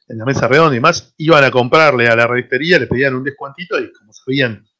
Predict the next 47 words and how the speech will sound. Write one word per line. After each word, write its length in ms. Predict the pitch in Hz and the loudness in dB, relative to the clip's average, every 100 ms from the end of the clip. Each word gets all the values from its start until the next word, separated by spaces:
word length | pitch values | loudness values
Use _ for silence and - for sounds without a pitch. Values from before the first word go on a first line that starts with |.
| - | -10
de 180 | 123 | -2
dónde 220 | 120 131 123 | 0 2 2
venía 280 | 123 135 | 2 2
la 100 | 120 117 | 2 4
mano, 240 | 143 139 | 4 2
se 100 | - | 0
lo 80 | 104 | -8
hacían, 440 | - 147 123 104 | -6 -2 -2 -2
¿entendés? 640 | 101 101 101 101 110 - _ - | -6 -12 -16 -20 _ -20 _ -2
Porque, 400 | 120 117 - 107 | -2 -2 -4 0
bueno, 260 | 123 113 | 2 2
estos 200 | 113 131 | 0 -2
son 120 | - 120 | -4 -2
los 80 | |
de 80 | 117 | -2
Comiqueando 400 | 113 113 127 143 | -2 -4 -2 -2
que 80 | 110 104 101 107 _ | -4 -10 -16 _ _
están 240 | _ 117 | _ -4
hablando 280 | 117 117 120 | 0 0 0
bien 160 | 117 127 | 0 0
de 60 | 117 | 0
los 120 | 117 | 4
libros 200 | 123 117 | 4 4
que 60 | |
nosotros 380 | 113 113 127 131 | -2 -6 -2 0
traemos 380 | 127 131 151 147 | 4 4 2 0
y 40 | |
se 120 | 131 117 | -6 -10
venden 220 | 113 107 | -10 -10
mucho. 260 | 110 101 - _ _ - _ | -8 -8 -10 _ _ -20 _
Eh, 400 | 131 113 110 - _ _ - | 0 2 0 -4 _ _ -2
pero 200 | 143 127 | 4 6
de 100 | 127 | 6
ahí 220 | 180 214 | 6 4
a, 340 | 165 123 107 - - - - - _ | 0 0 -2 -4 -16 -16 -16 -20 _
a 120 | - 123 | -4 -2
convertir 440 | 117 117 117 160 | 2 0 2 2
eso 200 | 170 135 | 2 2
en 60 | 120 | 2
una, 360 | 135 123 113 - _ | 2 2 -2 -8 _
en 140 | 123 120 | -10 -6
una 200 | 135 127 | 0 2
vinculación 680 | 117 110 117 113 - 147 147 | 2 0 -6 -4 -2 -2 2
formal, 680 | 127 120 120 139 143 135 117 | 0 2 2 4 6 4 4
donde 260 | 107 104 | 0 -4
vos 260 | 117 139 - | 0 0 -2
estés 460 | - - 131 131 | -8 -4 -4 -4